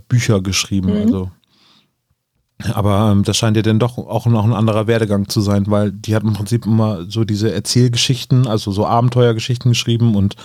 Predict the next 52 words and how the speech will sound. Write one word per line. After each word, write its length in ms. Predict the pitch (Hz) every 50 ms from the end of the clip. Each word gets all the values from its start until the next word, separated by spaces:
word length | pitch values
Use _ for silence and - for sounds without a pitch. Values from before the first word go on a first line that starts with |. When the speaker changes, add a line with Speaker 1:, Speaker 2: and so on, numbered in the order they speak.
| - - - - - - - - -
Speaker 1:
hat 180 | - 110 -
einfach 320 | 80 98 117 - - 104 98
jetzt 200 | 117 110 - -
anstatt 540 | 110 101 - - 110 - - - - - - -
Dungeons 380 | 120 113 104 95 98 - 110
and 160 | 113 110 101 113
Dragons 460 | 110 110 101 107 107 98 - - -
die 100 | - 110
drei 180 | - 107 104
Fragezeichen 680 | 98 - - 107 117 113 - - - 107 98 98 104 98
denn 220 | 95 95 101 98
für 280 | - - - 110 101 98
ein, 500 | 101 101 101 101 101 101 95 104 110 -
zwei 200 | - - - 107
Bücher 360 | 101 98 107 101 - 110 101 98
eben 160 | 101 101 101
verwendet. 500 | - - 95 98 98 95 98 104 107 -
Speaker 2:
Mhm. 640 | - - _ _ _ _ _ _ _ _ _ - 104
Speaker 1:
Aber 180 | 104 104 104
das 140 | 98 101 -
scheint 160 | - 110 101
ja 80 | 107 98
dann 160 | 110 107 104
doch 180 | 101 104 - -
eine 80 | 107
ganz 140 | 98 - -
andere 260 | 110 104 104 95 101
Herangehensweise 840 | 104 104 101 101 104 101 104 104 98 - - 107 101 95 104 101 95
gewesen 320 | 101 101 101 98 98 101
zu 140 | - - 101
sein. 180 | 95 101 98
Speaker 2:
Ja, 140 | 101 - 202
ich 180 | 220 220 - 208
hab, 220 | 226 226 - - -
ich 160 | - 233 - 220
hab 180 | 214 226 -
in 100 | 254 220
den 360 | 208 202 202 196 196 208 240
achtziger 340 | - 208 - - - 240 247
Jahren, 240 | 240 240 233 226 220
als 160 | - 196 -
ich 60 | 214
angefangen 340 | 208 214 226 226 - 226 202
hab 140 | 202 202 -
zu 120 | - 226
studieren, 540 | 196 - - 185 180 196 208 208 220 226 233
auch, 380 | 233 196 202 196 - - - -
äh, 280 | 196 185 190 190 190
hin 200 | 180 180 214 214
und 160 | 214 202 - 202
wieder 180 | 196 202 202
mal, 600 | 196 185 180 185 180 175 175 175 180 185 - -